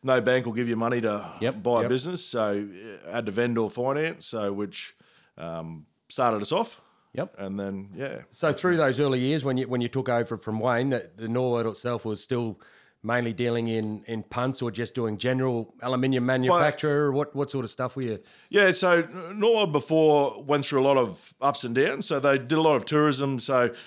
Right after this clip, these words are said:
Speaker 1: a lot of the pontoons, uh, big boats that you see, like Great Adventures, Quicksilver, had, did a lot of that. So,
Speaker 3: Mm-hmm.
Speaker 1: like, actually ramped up quite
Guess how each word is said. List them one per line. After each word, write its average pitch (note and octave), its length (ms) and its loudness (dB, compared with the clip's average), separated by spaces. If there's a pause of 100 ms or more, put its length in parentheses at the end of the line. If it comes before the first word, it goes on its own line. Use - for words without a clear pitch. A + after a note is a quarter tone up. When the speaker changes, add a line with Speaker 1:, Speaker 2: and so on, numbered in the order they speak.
(140)
Speaker 1:
a - 20 -4
lot D#3+ 140 6
of C#3 120 2
the A#2 280 2 (280)
pontoons, C#3+ 1080 -2 (120)
uh, G#2+ 340 -2
big G#2 540 -6
boats B2+ 680 0
that B2 100 -4
you A#2 80 -6
see, B2 200 -6
like A2 180 -2
Great B2+ 220 4
Adventures, A#2+ 400 -2
Quicksilver, D3 680 -2 (300)
had, A#2 300 -4
did C#3 120 0
a C#3 40 4
lot C3+ 160 4
of B2 80 2
that. E3 200 0
So, C#3 180 2
Speaker 3:
Mm-hmm. B2+ 180 2
Speaker 1:
like, B2+ 100 -4
actually A#2+ 260 -4
ramped A#2+ 360 2
up C3 200 0
quite B2 280 0